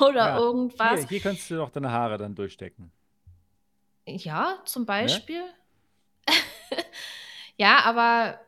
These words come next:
Speaker 1: ich hab schon gespürt, dass es mir ins Gesicht drückt.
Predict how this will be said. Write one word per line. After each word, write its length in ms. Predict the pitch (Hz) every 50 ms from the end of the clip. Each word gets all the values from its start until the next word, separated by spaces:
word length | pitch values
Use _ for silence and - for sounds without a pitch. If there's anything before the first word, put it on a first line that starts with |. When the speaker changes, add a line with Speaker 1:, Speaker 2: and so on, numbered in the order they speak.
| _ _ _ _ _ _ _ _ _ _ _ - -
Speaker 1:
ich 160 | - 240 240
hab 160 | 247 254 262
schon 280 | - - - 269 254 247
gespürt, 540 | 247 240 - - - - 233 226 226 226 220
dass 200 | 208 202 - 208
es 160 | 202 - -
mir 480 | 220 214 208 202 196 190 185 190 190 208 -
ins 280 | - 208 202 208 -
Gesicht 540 | - 202 196 - 190 202 - - - - -
drückt. 180 | 196 190 196